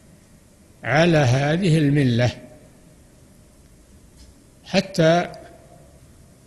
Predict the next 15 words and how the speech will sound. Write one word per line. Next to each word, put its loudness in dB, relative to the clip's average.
إلى 4
محمد 0
صلى 0
الله 0
عليه 0
وسلم -6
خاتم 0
النبيين: -2
"ما -2
أوحينا 2
إليك 0
أن -2
اتبع -4
ملة 2
إبراهيم". 0